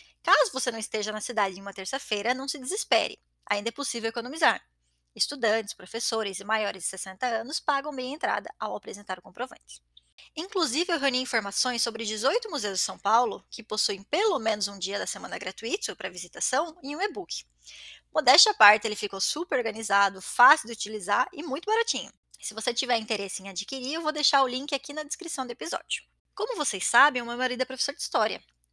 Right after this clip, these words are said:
Por isso, em nossos roteiros, sempre temos alguns passeios históricos. Desses, eu posso destacar alguns que ficam na região bem central da cidade. A Catedral da Sé, o Solar da Marquesa e o Pátio do Colégio. São três dos principais destinos da região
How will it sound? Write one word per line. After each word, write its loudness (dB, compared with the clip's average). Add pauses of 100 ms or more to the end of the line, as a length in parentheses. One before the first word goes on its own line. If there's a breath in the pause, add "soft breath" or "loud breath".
Por -2
isso, -4
em -10
nossos -6
roteiros, 0
sempre -2
temos -4
alguns -6
passeios -4
históricos. -8 (540 loud breath)
Desses, 2
eu -2
posso 0
destacar 4
alguns 0
que -6
ficam -6
na -2
região -4
bem -6
central 0
da -6
cidade. 0 (640)
A 0
Catedral -6
da -4
Sé, 4 (260)
o -8
Solar 0
da -8
Marquesa -4
e -4
o -8
Pátio -2
do -12
Colégio. -2 (540 loud breath)
São -6
três 0
dos -4
principais 0
destinos -4
da -8
região -4